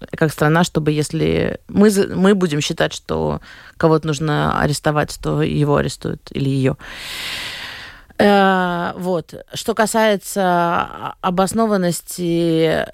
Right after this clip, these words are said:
э, следующих действий, всего прочего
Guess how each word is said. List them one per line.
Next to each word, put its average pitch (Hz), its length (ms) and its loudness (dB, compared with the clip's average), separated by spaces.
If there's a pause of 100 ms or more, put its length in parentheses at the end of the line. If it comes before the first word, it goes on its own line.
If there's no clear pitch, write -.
э, 165 760 0 (140)
следующих 165 540 -4
действий, 156 1300 0
всего 160 300 -2
прочего 147 960 0